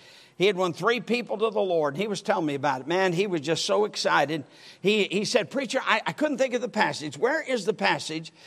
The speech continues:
of, of Peter and the Ethiopian eunuch?" He said, "'Cause I told him the story of Peter and the Ethiopian eunuch. I couldn't think of where it was at. And three of them got saved tonight. Praise the Lord."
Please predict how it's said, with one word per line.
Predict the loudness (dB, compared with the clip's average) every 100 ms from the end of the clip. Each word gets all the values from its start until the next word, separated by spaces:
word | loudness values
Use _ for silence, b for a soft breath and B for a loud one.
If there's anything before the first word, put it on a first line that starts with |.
| B B 4
of, | 4 2 -2
of | -2 0
Peter | -2 0 0
and | 0
the | 0
Ethiopian | -2 2 2 2 -4 -6
eunuch?" | -4 -4 -6 -14 _ b b b -2
He | 0
said, | 2 0
"'Cause | 0 0
I | 4 2
told | 4 2 2
him | -4
the | -4
story | -4 0 2 2
of | 0
Peter | -2 0
and | -2
the | 0 -2
Ethiopian | 0 0 0 -2 -2
eunuch. | -2 -4 -2
I | 0
couldn't | 0 0
think | 0 2
of |
where | 2 2
it | 2
was | 0
at. | 2 2 0 -4 B B B
And | 2 2
three | 2 2 4 6
of | 4
them | 4
got | 2 2
saved | 0 0 2 -2
tonight. | -2 2 4 2 0
Praise | -2 0 -2 0
the | 2
Lord." | 4 4 2